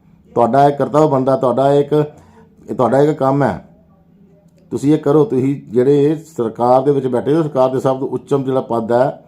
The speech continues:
ਉੱਚਤਮ ਪਦ ਤੁਹਾਡੇ ਕੋਲ ਹੈ। ਤੁਸੀਂ ਕਰਕੇ ਇਹਨੂੰ ਕਰੋ, ਤਾਂ ਜੋ ਜਿਹੜਾ ਆਲ ਰੋਜ਼, ਅ, ਜੀਵਨ ਦੇ ਵਿੱਚ ਚੱਲਣ ਵਾਲੀਆਂ ਦਿੱਕਤਾਂ ਜਿਹੜੀਆਂ ਨਾ ਆ ਸਕਣ।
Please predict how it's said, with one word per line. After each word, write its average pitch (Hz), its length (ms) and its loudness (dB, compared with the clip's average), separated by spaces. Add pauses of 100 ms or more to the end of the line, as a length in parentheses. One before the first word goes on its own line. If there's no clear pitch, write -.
(420)
ਉੱਚਤਮ 139 300 -2
ਪਦ 135 200 0
ਤੁਹਾਡੇ 117 320 0
ਕੋਲ 123 220 -2
ਹੈ। 117 280 -4 (1040)
ਤੁਸੀਂ 135 240 -4
ਕਰਕੇ 131 640 0 (140)
ਇਹਨੂੰ 131 240 0
ਕਰੋ, 131 360 0 (840)
ਤਾਂ 135 220 2
ਜੋ 151 100 2
ਜਿਹੜਾ 147 540 0
ਆਲ 139 420 2 (480)
ਰੋਜ਼, 139 280 2
ਅ, 113 540 -6
ਜੀਵਨ 120 280 0
ਦੇ 143 60 0
ਵਿੱਚ 143 140 -2
ਚੱਲਣ 123 180 0
ਵਾਲੀਆਂ 127 280 -2
ਦਿੱਕਤਾਂ 120 320 -2
ਜਿਹੜੀਆਂ 139 220 -4
ਨਾ 123 80 -2
ਆ 107 160 -2
ਸਕਣ। 92 260 -10